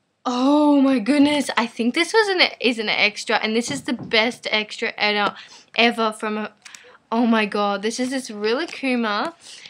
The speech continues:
memo pad sheet, um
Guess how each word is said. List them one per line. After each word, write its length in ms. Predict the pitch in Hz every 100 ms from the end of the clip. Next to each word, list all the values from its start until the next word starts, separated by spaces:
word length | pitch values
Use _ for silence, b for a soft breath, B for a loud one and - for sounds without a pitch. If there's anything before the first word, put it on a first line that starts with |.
| -
memo 420 | 233 220 220 220
pad 580 | 220 220 202 202 202 - _ _ -
sheet, 560 | - - 208 208 - -
um 400 | - 220 208 202